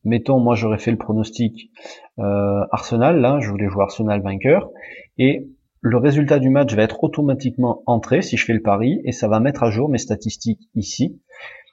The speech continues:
d'accord ? Et quand tu vas aller dans mon profil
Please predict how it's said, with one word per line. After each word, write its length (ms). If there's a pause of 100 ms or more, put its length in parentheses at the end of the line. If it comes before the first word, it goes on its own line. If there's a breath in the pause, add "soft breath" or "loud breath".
(180)
d'accord ? 400
Et 100
quand 140
tu 160
vas 100
aller 180
dans 320
mon 260
profil 520